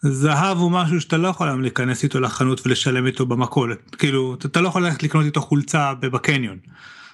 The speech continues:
אבל זה לא אומר שאין לו ערך. הוא סחורה שאתה קונה, אגב, גם תירס, <laughs> הסחורה הזאת היא מאוד יקרה, או, או לפחות, אה, הבורסה של תירס מאוד פעילה. אתה קונה זהב לצורך העניין, או נפט,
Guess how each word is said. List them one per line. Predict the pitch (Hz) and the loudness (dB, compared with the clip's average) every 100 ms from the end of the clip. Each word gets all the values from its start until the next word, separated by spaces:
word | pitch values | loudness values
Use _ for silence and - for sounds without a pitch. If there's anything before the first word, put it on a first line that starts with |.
| _ - | _ -2
אבל | 123 131 | 0 2
זה | 139 | 2
לא | 185 | 2
אומר | 196 190 | 2 0
שאין | 165 151 156 | 0 0 0
לו | 160 | 0
ערך. | 160 143 107 - - | -2 -2 -6 -12 -14
הוא | 381 156 | 0 0
סחורה | - - 143 156 190 | 0 0 0 2 0
שאתה | - 143 131 | -2 -4 -4
קונה, | - 120 127 202 269 - _ _ _ _ _ - | -2 0 2 0 0 -6 _ _ _ _ _ -4
אגב, | 131 185 160 | 0 2 2
גם | 190 175 | 0 0
תירס, | - 185 131 104 - - - - - | 2 2 2 -6 -6 -6 -6 -4 -4
<laughs> | - 165 175 | 0 0 0
הסחורה | 117 - 160 147 | -2 0 2 4
הזאת | 156 143 - | 2 -2 0
היא | 135 | 0
מאוד | 135 135 | 2 2
יקרה, | 131 135 135 110 156 147 | 2 0 -2 -4 -10 -2
או, | 143 131 127 - | 0 2 0 0
או | 143 | -2
לפחות, | 117 143 147 143 139 | -2 -2 0 0 0
אה, | 127 127 | 0 0
הבורסה | 120 151 151 151 | 2 2 2 0
של | 135 | -2
תירס | 120 147 131 131 | 0 0 0 0
מאוד | 135 131 | -2 0
פעילה. | 139 139 127 - - - - - - - _ _ - | 0 0 -2 -6 -18 -18 -18 -18 -20 -20 _ _ -2
אתה | 127 | -2
קונה | - 147 151 190 175 147 131 123 123 135 | 2 4 4 2 0 0 -2 -6 -6 -4
זהב | 123 123 104 127 220 262 262 | 0 0 2 2 0 0 -4
לצורך | - 247 220 226 | -2 0 0 0
העניין, | 220 220 214 214 208 | 2 2 2 0 -2
או | 151 123 | -2 0
נפט, | 127 214 220 - - | 2 2 0 -6 -14